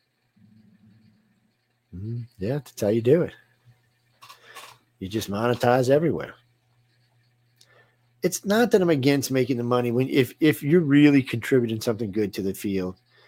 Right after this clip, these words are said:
and, uh, making money, and that's, that's, that's your livelihood. Hey, that's the way it goes. He's got one hundred two thousand likes.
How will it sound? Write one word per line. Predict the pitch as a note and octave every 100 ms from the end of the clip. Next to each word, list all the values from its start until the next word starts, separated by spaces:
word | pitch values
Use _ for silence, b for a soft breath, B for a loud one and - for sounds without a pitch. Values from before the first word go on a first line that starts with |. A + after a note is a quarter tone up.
| b b _ -
and, | G#2+ G#2 G2+ G#2 G#2
uh, | G#2 G2+ F#2+ -
making | - B2+ B2 A2+
money, | A2+ A2
and | G#2+
that's, | G#2+ -
that's, | A#2 - A2 -
that's | A#2 A2
your | A#2
livelihood. | G2+ G#2 G#2 G#2 G#2+ G2
Hey, | F#2+ F2 E2 -
that's | F#2+ -
the |
way | G2 F2
it | -
goes. | F2+ F2 - _ _ _ _ _ _ _ G#2+ A2+
He's | A2+
got | C3+ B2
one | B2 B2+
hundred | C3 A2
two | B2
thousand | A2+ A#2 A2+ A2 G2
likes. | G#2+ G2 F2 -